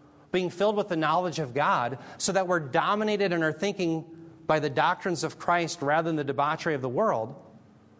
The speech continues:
well, then we realize, well, that's for every Christian too. Are some Christians to think like Christ, or are all Christians? Are some Christians called to obedience, or only,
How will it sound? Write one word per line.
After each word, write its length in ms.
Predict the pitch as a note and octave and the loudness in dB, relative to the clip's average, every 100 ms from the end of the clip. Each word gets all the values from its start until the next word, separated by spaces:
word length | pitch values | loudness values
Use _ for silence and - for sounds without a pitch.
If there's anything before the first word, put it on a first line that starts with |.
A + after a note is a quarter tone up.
| _ _ - - | _ _ -14 -6
well, 80 | |
then 100 | D#3+ | -2
we 80 | F#3 | 0
realize, 380 | D#3 F#3 D#3+ C#3+ | 0 2 2 2
well, 100 | D3 | -2
that's 140 | F3+ | -2
for 100 | - | 0
every 200 | C3+ C3+ | 0 0
Christian 360 | C3+ C#3 - A#2+ | -4 -6 -6 -6
too. 280 | - G#3+ - - - - _ _ _ - | -6 -6 -8 -12 -20 -20 _ _ _ 0
Are 120 | E3+ | 0
some 280 | E3 F3+ G3+ | 2 2 2
Christians 460 | G#3+ B3 - B3 A#3 | 0 -2 0 -4 -2
to 100 | G#3+ | -4
think 280 | G#3+ A3+ | -2 -2
like 220 | A3+ A3 A3 | -2 -2 0
Christ, 360 | G#3 A#3+ A3 | 0 0 0
or 60 | F3 | 2
are 100 | E3 | 2
all 220 | E3 F3+ | 4 2
Christians? 580 | G3+ C#3 - - B2+ - - - - - - | 0 -4 -6 -8 -10 -12 -20 -20 -20 -20 -4
Are 100 | D#3 | -2
some 260 | D#3+ G3 A3 | 0 0 -2
Christians 400 | A3 A3+ A3+ G#3+ | -2 -2 -2 -4
called 260 | - G#3 G#3 | 0 0 2
to 100 | G3+ | 0
obedience, 480 | E3 F3+ G3+ G#3+ F3+ | 0 -2 -2 -2 0
or 80 | |
only, 340 | E3 E3+ D3+ | 0 0 -2